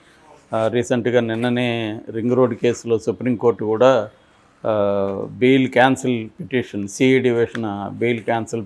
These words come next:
పిటిషన్ని కొట్టేసింది. ముందస్తు బెయిల్ హైకోర్టు ఇస్తే, సీఈడీ, ఆ, సుప్రీంకోర్టుకి వెళ్ళారు, దాన్ని కొట్టేసింది. అంటే, ముందస్తు బెయిల్ ఇవ్వడం అనేది తప్పేం కాదు.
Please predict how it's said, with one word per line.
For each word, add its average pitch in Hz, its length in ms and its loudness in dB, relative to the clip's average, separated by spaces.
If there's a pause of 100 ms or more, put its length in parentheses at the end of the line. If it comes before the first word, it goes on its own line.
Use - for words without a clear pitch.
పిటిషన్ని 110 600 -6 (100)
కొట్టేసింది. 113 500 -2
ముందస్తు 120 480 0
బెయిల్ 117 420 -2 (400)
హైకోర్టు 120 400 2
ఇస్తే, 165 280 0
సీఈడీ, 123 600 2 (720)
ఆ, 107 180 -2 (100)
సుప్రీంకోర్టుకి 123 560 2
వెళ్ళారు, 117 260 0
దాన్ని 131 340 4
కొట్టేసింది. 101 680 -2 (240)
అంటే, 110 180 -4
ముందస్తు 120 480 2
బెయిల్ 117 260 0
ఇవ్వడం 117 320 4
అనేది 113 300 -4
తప్పేం 113 380 -2
కాదు. 107 260 0